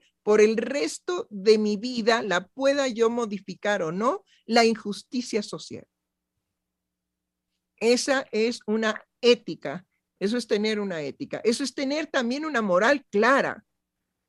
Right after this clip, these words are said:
La moral no permite el abuso, ni el robo, ni el asesinato, ni la violación, es decir,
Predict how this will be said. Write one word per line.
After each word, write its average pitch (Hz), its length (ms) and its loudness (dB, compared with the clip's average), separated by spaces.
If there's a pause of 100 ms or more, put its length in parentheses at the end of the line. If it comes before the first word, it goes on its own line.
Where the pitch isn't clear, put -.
(240)
La 208 180 4
moral 240 420 0
no 302 220 -4
permite 214 1200 0 (320)
el 190 160 4
abuso, 185 800 -2 (880)
ni 269 520 -2 (120)
el 190 220 0
robo, 240 420 4
ni 220 140 -2
el 175 120 -4
asesinato, 196 880 -4
ni 208 160 -4
la 165 140 -2
violación, 165 760 -4
es 214 120 -6
decir, 254 400 -4